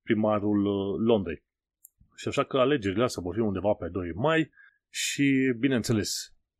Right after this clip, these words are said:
cine poate, întrebarea cea mare este cine poate să voteze la aceste alegeri. În principiu, dacă ai, uh, settled status, poți să votezi la alegerile locale.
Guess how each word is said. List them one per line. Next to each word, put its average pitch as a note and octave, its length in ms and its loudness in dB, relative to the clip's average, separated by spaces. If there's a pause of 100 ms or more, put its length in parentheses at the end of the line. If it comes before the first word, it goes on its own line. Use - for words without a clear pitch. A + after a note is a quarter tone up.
cine E3 280 0
poate, C3 400 2
întrebarea A2 480 2
cea A2+ 140 -4
mare C3+ 240 4
este G#2+ 280 0
cine E3 280 -2
poate A2+ 680 -2 (340)
să A2+ 420 0
voteze G#2 500 -2
la F#2+ 200 0
aceste G2 600 -6
alegeri. F#2 560 -4 (340)
În C#3+ 120 -4
principiu, A#2 400 0
dacă A#2 440 2
ai, A#2+ 280 4
uh, G#2 140 4
settled G2+ 320 0
status, - 600 -2
poți C#3+ 180 2
să - 80 -6
votezi G2+ 340 0
la G#2 140 4
alegerile G2 680 0
locale. D3 520 4